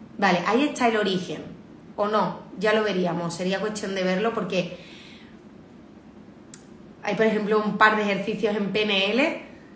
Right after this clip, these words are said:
que cuando te pones a mirar, a veces creemos que ahí está el origen y ahí está el origen. Pero bueno, le dejamos a la cabeza que se crea que ha llegado al origen. Vale, llego al origen. ¿Y qué, y qué?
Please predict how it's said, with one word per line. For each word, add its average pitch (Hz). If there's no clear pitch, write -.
que 202
cuando 185
te 185
pones 233
a 247
mirar, 233
a 208
veces 226
creemos 233
que 208
ahí 202
está 226
el 196
origen 247
y 233
ahí 233
está 196
el 180
origen. 175
Pero 220
bueno, 220
le 254
dejamos 277
a 277
la 262
cabeza 247
que 240
se 196
crea 233
que 214
ha 190
llegado 196
al 175
origen. 175
Vale, 185
llego 247
al 262
origen. 196
¿Y 214
qué, 226
y 208
qué? 220